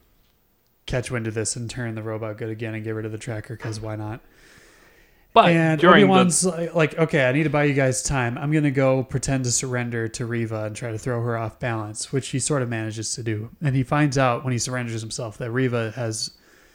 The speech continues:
Speaker 1: was a youngling in the Jedi Temple that was, um, barely, well, she was, like, n-, almost, what's the word for this? She was stabbed by Anakin Skywalker in The Purge, but wasn't killed,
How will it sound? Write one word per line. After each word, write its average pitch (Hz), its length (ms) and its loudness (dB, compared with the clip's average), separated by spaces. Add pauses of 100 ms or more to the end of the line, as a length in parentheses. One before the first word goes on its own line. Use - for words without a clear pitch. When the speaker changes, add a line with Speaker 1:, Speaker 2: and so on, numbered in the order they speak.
(120)
Speaker 1:
was 139 520 0
a 139 200 0
youngling 165 640 0
in 139 100 -4
the 131 80 -2
Jedi 135 340 0
Temple 117 640 -4 (120)
that 120 400 -4
was, 117 520 -2 (400)
um, 120 280 -4
barely, 135 640 2
well, 135 220 2
she 160 160 -2
was, 135 200 2
like, 117 340 -4 (1160)
n-, 135 380 -4
almost, 156 640 0 (560)
what's 127 260 -4
the 123 60 -12
word 110 200 -8
for 151 100 -16
this? 147 200 -12 (340)
She - 500 0
was 151 200 4
stabbed 170 580 2
by 143 200 6
Anakin 139 340 2
Skywalker 127 560 0
in 113 60 -2
The 113 80 -4
Purge, 120 560 -2
but 120 180 0
wasn't 107 300 -6
killed, 120 340 -8